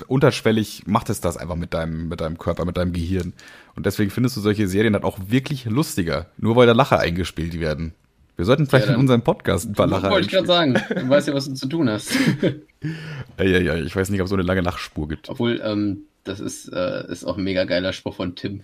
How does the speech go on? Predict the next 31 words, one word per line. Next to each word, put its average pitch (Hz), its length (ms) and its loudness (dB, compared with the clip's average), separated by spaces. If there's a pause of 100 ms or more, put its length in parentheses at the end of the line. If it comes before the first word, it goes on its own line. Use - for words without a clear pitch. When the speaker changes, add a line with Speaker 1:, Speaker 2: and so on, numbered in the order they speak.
(100)
Speaker 2:
Wenn, 92 120 -4
Speaker 1:
Ey, 123 80 2
Speaker 2:
wenn 127 60 2
Speaker 1:
weißt 151 180 2
du 160 60 4
Speaker 2:
jemand, 143 140 2
Speaker 1:
was? - 200 -10
Ey, 127 140 0
Speaker 2:
wenn, 120 100 2
Speaker 1:
kurz, 135 240 4
Speaker 2:
wenn 107 80 2
jemand 117 200 2
Speaker 1:
kurz. 135 120 6
Speaker 2:
sche-, - 320 -4
wenn 104 160 -4
jemand 113 140 2
einen 120 80 -2
scheiß 120 320 -2
Witz 131 260 -2 (240)
in 110 120 -4
die, 107 160 0
in 98 100 -4
die 104 100 -2
WhatsApp-Gruppe 110 460 -6
spammt 107 400 -2
und 101 80 -6
er 98 140 -2
einfach 107 160 -4
nur 107 180 -2
so 101 180 -4
Sternchen, 113 680 -2